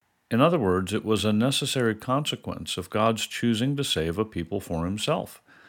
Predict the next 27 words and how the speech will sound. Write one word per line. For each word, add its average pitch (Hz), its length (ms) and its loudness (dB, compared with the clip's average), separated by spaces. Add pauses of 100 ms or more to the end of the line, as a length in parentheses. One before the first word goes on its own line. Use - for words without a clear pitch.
(580)
Paul 147 200 6
writes 98 360 4
of 90 120 -2
this 95 220 -2
necessity 95 640 0
in 92 140 0
the 92 80 -2
book 104 240 -2
of 110 100 -2
Romans. 104 560 0 (580)
In 101 140 0
Romans 113 360 4
chapter 107 380 0
three, 131 280 0
verse 98 240 -2
twenty-six, 110 640 -2
we're 110 80 -2
told 92 500 -2
that - 200 -8
God 123 360 4
made 135 240 0
Christ 95 560 0
a 92 80 -6
sacrifice 113 800 0
of 95 100 -4
atonement, 98 640 0 (180)
quote, 95 420 0